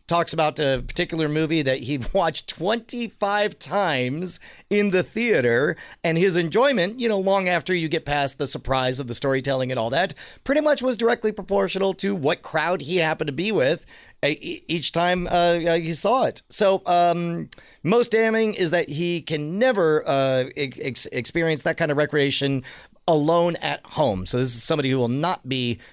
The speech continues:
chiming in on, uh, my idea of renting an individual karaoke style room in the future. However, uh, Steve S, who writes us, uh, uh, uh, wonderful missives,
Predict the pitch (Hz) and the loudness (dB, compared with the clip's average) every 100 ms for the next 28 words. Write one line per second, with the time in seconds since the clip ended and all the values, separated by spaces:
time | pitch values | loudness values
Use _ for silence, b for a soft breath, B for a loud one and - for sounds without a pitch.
0 | B - 143 135 123 123 123 - 123 117 | B 0 2 2 0 0 0 -2 -2 0
1 | 113 110 113 123 120 120 123 120 107 120 | 0 0 -2 -2 -2 0 0 0 0 0
2 | 117 117 110 104 - 139 123 127 131 117 | 0 0 0 -2 -6 -6 -2 -2 -2 -4
3 | 127 131 117 117 117 107 104 b b - | -4 -4 -4 -2 0 2 0 b b -6
4 | 156 147 131 123 113 98 - 107 104 101 | -2 2 2 0 -2 -4 0 0 0 0
5 | 104 98 92 113 92 - 76 B B B | -2 -2 -4 -6 -8 -8 -12 B B B
6 | B 180 233 170 101 - 151 135 - 247 | B 2 4 2 -2 0 0 0 0 2
7 | 269 220 - 165 156 147 160 139 147 135 | 2 2 -2 0 0 2 0 0 2 2
8 | 123 131 127 113 135 120 139 151 147 139 | 0 -2 -2 -2 -4 -2 -2 -2 -2 0
9 | 127 147 123 | 0 0 -2